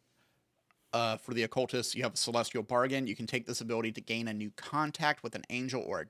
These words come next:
demon and set affection to maximum. This being will assist you in the performance of powerful or de-, devastating magic and can act as a magical source. Each time you use this ability, lose one affection.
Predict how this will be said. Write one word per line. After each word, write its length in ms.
demon 360
and 140
set 340
affection 600
to 120
maximum. 720
This 120
being 240
will 120
assist 280
you 60
in 60
the 60
performance 540
of 80
powerful 480
or 220
de-, 340
devastating 440
magic 300
and 80
can 240
act 240
as 80
a 60
magical 280
source. 440
Each 260
time 200
you 80
use 100
this 140
ability, 340
lose 300
one 180
affection. 600